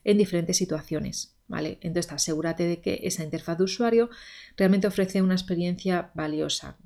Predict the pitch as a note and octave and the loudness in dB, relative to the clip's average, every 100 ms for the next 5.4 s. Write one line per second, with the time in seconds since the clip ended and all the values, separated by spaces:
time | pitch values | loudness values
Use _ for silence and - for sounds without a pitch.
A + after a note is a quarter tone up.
0 | - E3+ C3+ E3+ E3 D#3 - D#3 D3+ - | -4 -4 -2 -2 -2 -4 -6 -6 -6 0
1 | F3+ F3+ F3+ F3 - E3+ E3+ E3+ E3+ E3 | 4 4 2 -6 -2 -2 -2 0 0 0
2 | E3 D#3 D3+ D#3 D#3+ E3+ F3 F3+ - E3+ | -2 -2 -2 -2 -2 0 0 -2 -6 -4
3 | F#3+ E3+ D#3 D#3 D3+ D#3+ D#3 D3+ D3+ D#3 | -2 0 0 -2 -4 -4 -2 0 -2 -2
4 | E3 E3 E3 E3 E3+ E3 E3 E3 D#3+ D#3 | -2 0 0 0 0 2 0 -2 -4 -2
5 | F3 F3 F3 | -2 -2 -4